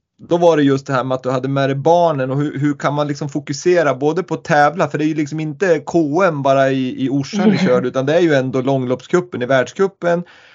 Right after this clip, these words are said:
Speaker 1: Och så ska man fokusera på det och, och teamet man är med i, och så samtidigt ska man ha barnen med sig som kanske inte förstår att nu ska mamma åka långloppsvärldscupen, utan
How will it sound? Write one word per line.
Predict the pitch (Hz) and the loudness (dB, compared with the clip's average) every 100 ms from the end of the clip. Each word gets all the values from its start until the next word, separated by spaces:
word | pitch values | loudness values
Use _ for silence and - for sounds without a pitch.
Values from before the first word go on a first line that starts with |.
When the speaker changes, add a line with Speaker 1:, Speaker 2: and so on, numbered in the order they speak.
| _ - | _ -8
Speaker 1:
Och | 139 143 | -6 -4
så | |
ska | 147 170 | -2 0
man | 170 | 2
fokusera | 175 147 151 165 156 | 0 -2 -2 0 0
på | 147 135 | 0 -4
det | 156 165 165 156 | -2 0 2 2
och, | - 139 139 - | 0 -2 -2 -2
och | 135 | -6
teamet | - 170 170 147 139 | -6 -4 -2 -4 -4
man | 135 131 | -2 0
är | |
med | 135 143 147 147 | 2 4 4 4
i, | 147 | 0
och | 135 | -2
så | 135 131 | -4 -2
samtidigt | 143 139 143 135 | 0 2 0 -2
ska | - | -4
man | 131 | -2
ha | 131 | 0
barnen | 131 185 202 185 131 127 | 2 4 4 2 -2 -2
med | 131 127 | 0 -2
sig | - | -4
som | 127 113 | -12 -4
kanske | 135 127 143 | -4 -2 -6
inte | 147 180 | -4 -6
förstår | 147 135 127 | -4 -2 0
att | 127 - | 0 -2
nu | 147 160 | -8 -8
ska | 143 | -4
mamma | 131 127 147 | -2 0 -2
åka | 135 123 | -2 -4
långloppsvärldscupen, | 127 123 120 117 - 123 120 190 190 - | -2 -2 -2 -6 -4 -6 0 -2 -2 -4
utan | 120 127 123 | -4 -2 -2